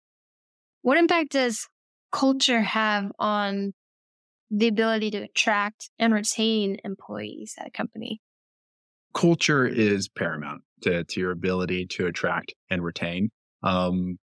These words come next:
Speaker 2: you know, we talk a lot about culture as something good to do, but it really is something, yes, good for your employees, but good for your business, because ultimately what you'll fall back on is the,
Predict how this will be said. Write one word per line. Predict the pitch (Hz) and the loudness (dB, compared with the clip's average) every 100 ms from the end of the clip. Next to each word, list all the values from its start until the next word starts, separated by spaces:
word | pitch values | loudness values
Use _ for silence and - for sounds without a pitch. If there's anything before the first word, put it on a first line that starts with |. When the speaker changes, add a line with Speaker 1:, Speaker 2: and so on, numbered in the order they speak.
| - | 0
Speaker 2:
you | 104 | 2
know, | |
we | 92 98 | 2 0
talk | - 107 101 | 0 0 0
a | 92 | -2
lot | 87 92 | -2 -2
about | 98 98 92 - _ _ _ - | -2 -2 -2 -6 _ _ _ -4
culture | - 101 - 101 | 2 2 2 -2
as | 92 - | -2 -2
something | 98 90 92 92 92 - | -2 -2 -6 -4 -6 -2
good | 98 | -2
to | 98 | 0
do, | 113 127 | 2 4
but | 120 | 4
it | 107 | 0
really | 120 123 120 117 | 2 2 4 4
is | 104 | 2
something, | - 101 - 98 95 95 _ - | 0 -2 -2 -4 -2 -4 _ -2
yes, | 95 85 - | 0 0 0
good | 110 107 | 0 0
for | - | 0
your | 104 101 | 0 0
employees, | 95 - 98 110 | -2 -2 2 2
but | 110 101 | 2 -2
good | - 123 | 0 -2
for | - | 0
your | 95 | -2
business, | 82 69 76 - 78 - - | -2 -8 -8 -8 -8 -8 -10
because | - 87 82 _ _ _ | -4 -4 -4 _ _ _
ultimately | - 110 - 104 95 | 0 2 2 0 0
what | 92 87 | -2 -2
you'll | 98 | -4
fall | 92 - 101 | -6 -2 -2
back | 85 82 92 147 | 0 -4 -2 -2
on | 151 165 - _ _ - | -2 -4 -6 _ _ -2
is | 101 - 92 90 87 - _ _ - | 2 2 2 0 -6 -8 _ _ -4
the, | 95 92 92 90 | -2 0 -2 -6